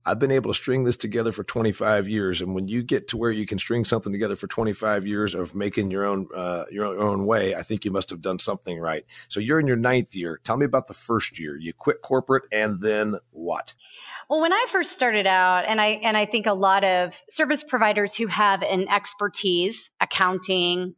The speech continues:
Speaker 2: I T, whatever that may be, kind of go this route as well. You just, you start on your own, hang out a shingle, become an individual consultant, and start having coffee with everybody that you could possibly have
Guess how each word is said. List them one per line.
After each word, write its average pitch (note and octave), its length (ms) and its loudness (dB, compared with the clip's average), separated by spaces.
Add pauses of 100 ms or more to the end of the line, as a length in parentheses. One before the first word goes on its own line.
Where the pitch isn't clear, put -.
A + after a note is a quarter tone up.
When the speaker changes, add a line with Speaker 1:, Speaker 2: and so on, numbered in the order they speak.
Speaker 2:
I F3 180 2
T, E3+ 680 -2 (240)
whatever F3+ 300 0
that E3+ 160 0
may F3 120 -2
be, E3+ 440 -4 (560)
kind G#3 140 2
of F#3 60 -4
go F#3+ 120 2
this F3+ 240 -2
route E3 180 2
as F3 140 -2
well. C4 380 4
You G#3 120 -4
just, F#3 300 -8
you F#3+ 300 -8
start F#3+ 260 2
on A#3 120 4
your C4 140 4
own, G#3 400 2
hang G3 220 0
out F#3+ 100 2
a G3 60 -2
shingle, F3+ 560 0
become F3+ 300 -2
an E3 280 2
individual G#3 500 -2
consultant, F3+ 720 -6 (520)
and F#3 480 4
start - 580 0
having F#3 480 2 (100)
coffee F3+ 440 0
with F3 240 -2 (100)
everybody F3+ 420 2
that E3+ 160 2
you F3+ 100 0
could E3 160 -10
possibly F3 540 0
have E3 180 0